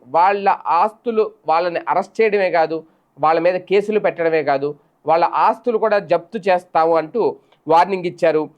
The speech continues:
డ్రగ్స్ డీలర్‌తో సంబంధం పెట్టుకున్న, డ్రగ్స్ సరఫరా చేసిన, డ్రగ్స్ వినియోగించిన ఎవరిని కూడా వదిలిపెట్టేది లేదు, డ్రగ్స్ మీద, గంజాయి మీద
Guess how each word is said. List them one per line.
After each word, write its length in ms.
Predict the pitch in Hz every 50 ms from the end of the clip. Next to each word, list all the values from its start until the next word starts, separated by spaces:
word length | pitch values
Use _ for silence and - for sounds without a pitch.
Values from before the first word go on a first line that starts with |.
| _ _ _ _ -
డ్రగ్స్ 380 | 147 139 175 190 180 - -
డీలర్‌తో 480 | 196 226 240 240 233 220 196 - 233 220
సంబంధం 420 | 208 202 170 175 185 190 196 196
పెట్టుకున్న, 520 | 180 175 170 147 147 - 156 147 147 147 143
డ్రగ్స్ 420 | 135 123 139 151 165 - - 269
సరఫరా 420 | 233 156 175 151 165 165 190 190 190
చేసిన, 440 | 175 160 156 147 143 156 143 139
డ్రగ్స్ 420 | 135 127 117 131 147 160 - _ 269
వినియోగించిన 840 | 220 147 160 165 190 208 214 202 - 170 165 147 147 139 143 135 - - _ _ _ _ _ _ _ _ _ _ _ -
ఎవరిని 480 | 143 170 180 180 190 254 262 262 262
కూడా 200 | 247 240 240 233
వదిలిపెట్టేది 640 | 233 208 185 202 196 196 208 202 202 208 208 190 170
లేదు, 280 | 165 165 165 165 165 160
డ్రగ్స్ 460 | 143 131 127 156 170 180 170 - - 208
మీద, 200 | 226 226 226 196
గంజాయి 500 | 196 185 156 127 156 156 175 190 185 180
మీద 220 | 175 175 170 160